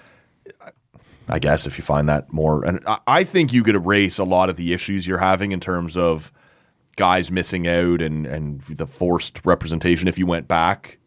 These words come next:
to five on five. But I understand you're trying to do something different. But if, like, if just by chance you stumbled onto A B C on Saturday afternoon, you weren't a traditional hockey fan,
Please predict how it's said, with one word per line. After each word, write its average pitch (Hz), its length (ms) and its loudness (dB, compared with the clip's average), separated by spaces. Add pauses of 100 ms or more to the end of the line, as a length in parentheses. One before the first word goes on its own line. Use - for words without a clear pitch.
(300)
to - 120 -4
five 90 380 0
on 90 160 -2
five. 92 680 0 (140)
But 98 120 0
I 90 100 4
understand 80 480 -2
you're 76 100 -4
trying 78 360 -4
to - 80 -10
do 76 280 -2
something 82 380 -2
different. 90 240 -2
But 127 80 2
if, - 460 -4
like, 131 140 4
if 180 200 2
just 185 220 0
by 175 160 4
chance 113 400 0
you 107 80 0
stumbled 107 420 2
onto 101 320 4
A 95 140 2
B 95 160 0
C 95 320 -2
on 101 160 2
Saturday 98 920 -2
afternoon, 101 680 0 (360)
you 87 120 0
weren't 98 200 2
a 95 60 -2
traditional 95 440 -2
hockey 90 300 2
fan, 117 380 0